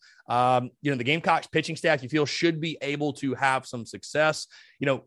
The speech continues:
which lineup's gonna break through? Because it's gonna come down to hitting. I, I think both sides are pretty equal in, in regards to pitching. Uh, I think both sides will pitch well. I think both sides will play good defense. But which one's gonna swing the bat? You gotta score runs to win. Which side is going to do that more often than the other?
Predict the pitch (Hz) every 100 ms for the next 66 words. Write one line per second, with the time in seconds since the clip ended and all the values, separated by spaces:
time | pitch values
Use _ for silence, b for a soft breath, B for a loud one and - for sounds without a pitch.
0 | - 156 220 170 196 196 185 160 170 156
1 | 139 123 - 107 147 151 - 285 - 190
2 | 156 117 92 92 78 - 156 196 240 160
3 | 165 165 - 160 156 135 143 120 139 139
4 | 143 120 110 120 117 110 131 123 101 -
5 | 156 - 170 165 b b - 113 - 123
6 | 156 123 123 135 - 135 131 123 120 -
7 | 156 160 131 117 131 131 127 107 123 110
8 | 104 151 156 165 139 143 143 - _ _
9 | _ - 160 170 165 151 131 127 117 110
10 | 92 82 - 123 151 - 170 175 165 165
11 | 135 147 160 135 113 156 - - 139 139
12 | 127 120 120 127 117 120 117 113 110 117
13 | 110 104 101 107 98 87 87 78